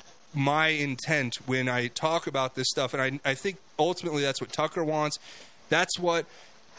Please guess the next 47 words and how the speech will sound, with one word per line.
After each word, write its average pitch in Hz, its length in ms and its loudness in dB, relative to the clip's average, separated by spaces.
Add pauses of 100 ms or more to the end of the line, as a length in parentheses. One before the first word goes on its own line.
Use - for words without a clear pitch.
(220)
Trump 170 400 2
was 170 100 2
trying 180 340 2
to 170 40 2
do 165 140 0
while 156 180 2
he's 139 140 0
in 143 40 -2
office. 147 400 0
I 127 100 0
think 151 180 -4
that's 135 200 0
still 175 280 2
what 160 140 0
he 143 120 -2
wants 143 360 0
to 160 40 -4
do 156 140 0
when 139 140 -2
he 127 100 -4
gets 123 200 -4
back 143 360 0
in 147 120 -2
office. 147 500 0 (380)
So 151 480 2 (840)
when, 202 380 2 (340)
you 160 120 0
know, 147 220 2
a 139 60 0
lot 160 220 2
of 202 40 -6
people 190 220 -2
out 180 200 0
there 165 120 0
have, 147 400 0 (640)
and, 165 180 2
and 165 280 0
some - 220 0
of 302 60 2
these 247 100 0
people 208 280 -2
are 165 180 2
like 151 220 0
Sebastian 175 540 0
Gorka, 160 440 0 (100)
who 160 200 2
are, 135 360 2